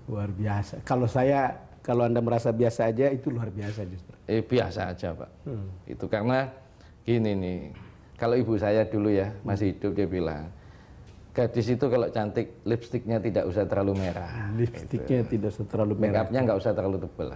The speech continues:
Speaker 2: biasa-biasa aja.
Speaker 1: Ya, kalau Anda melakukan perumpamaan gadis itu cantik, lipstiknya tidak usah terlalu merah, s-,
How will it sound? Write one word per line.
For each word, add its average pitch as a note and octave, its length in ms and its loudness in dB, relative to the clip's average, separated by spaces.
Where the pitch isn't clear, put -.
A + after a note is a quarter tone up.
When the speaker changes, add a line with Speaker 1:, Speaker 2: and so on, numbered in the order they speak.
Speaker 2:
biasa-biasa G2 520 0
aja. C2 260 -6
Speaker 1:
Ya, B2+ 240 4
kalau C#3 320 4
Anda C3+ 320 4
melakukan C3+ 480 2
perumpamaan B2+ 560 2
gadis A#2 320 0
itu A#2+ 80 -2
cantik, A#2 400 -2
lipstiknya B2 560 -2
tidak A2 280 2
usah G#2+ 240 0
terlalu A2 400 2
merah, F#2 240 -2
s-, - 160 -18